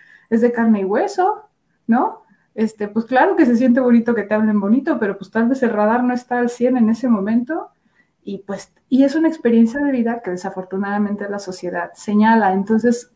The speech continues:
es, es, hay un trabajo muy fuerte todavía por hacer. Yo creo que hay, sin embargo, creo que se ha ganado mucho terreno,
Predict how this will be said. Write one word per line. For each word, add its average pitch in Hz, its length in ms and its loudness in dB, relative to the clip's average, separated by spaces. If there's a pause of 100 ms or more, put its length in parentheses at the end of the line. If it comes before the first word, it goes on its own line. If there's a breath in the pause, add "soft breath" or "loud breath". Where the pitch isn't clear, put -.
es, - 460 -2 (160)
es, 240 320 -2
hay 269 180 4
un 302 80 4
trabajo 233 460 4
muy 226 160 10
fuerte 202 340 -2
todavía 190 400 -4
por 185 140 -6
hacer. 180 380 -8 (520 soft breath)
Yo 233 100 4
creo 254 160 4
que 254 80 2
hay, 247 100 4 (640)
sin 226 220 4
embargo, 220 400 4
creo 233 140 -2
que 240 100 -4
se 226 120 -4
ha 208 60 -2
ganado 202 320 -4
mucho 208 280 -4
terreno, 180 520 -8